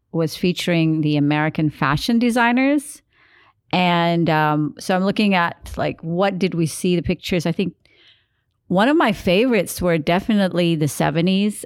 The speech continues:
Um, you know, there were rises of fashion designers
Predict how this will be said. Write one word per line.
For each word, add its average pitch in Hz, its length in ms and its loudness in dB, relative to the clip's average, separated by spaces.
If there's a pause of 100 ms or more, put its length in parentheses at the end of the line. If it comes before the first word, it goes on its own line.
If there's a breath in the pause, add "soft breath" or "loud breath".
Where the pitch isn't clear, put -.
Um, 151 520 0
you 180 140 0
know, 151 320 0 (300)
there 170 180 0
were 165 200 0
rises 160 580 0
of 151 80 -2
fashion 208 840 0 (140)
designers 208 640 0